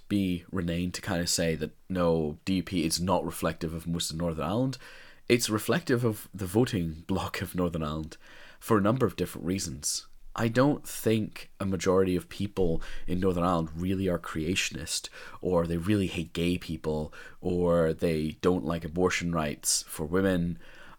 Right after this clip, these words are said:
Um, I think a majority of it is to do with the old cultural and political hegemony that existed from the conflict. Um, and I would really like people to actually understand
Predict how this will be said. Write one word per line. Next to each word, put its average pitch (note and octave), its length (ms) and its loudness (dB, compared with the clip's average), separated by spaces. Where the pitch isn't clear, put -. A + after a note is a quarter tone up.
Um, F2 800 2
I A2 100 4
think G2+ 520 -2
a F2+ 80 4
majority F#2 720 2
of E2+ 100 -2
it E2 240 -4
is - 160 -8
to - 100 -4
do F2+ 300 0
with E2+ 100 -6
the E2 120 0
old F2+ 260 0
cultural F2 480 0
and E2 100 -4
political D#2+ 440 -4
hegemony D#2+ 600 -4
that G2 120 4
existed F2+ 440 0
from F#2 300 0
the F#2 80 -6
conflict. - 600 -6
Um, F2+ 540 0
and F2 420 -2
I F#2+ 120 2
would F#2 200 -4
really G2+ 220 2
like F2 380 0
people F#2 280 -4
to - 120 -4
actually F2 720 0
understand F2+ 800 0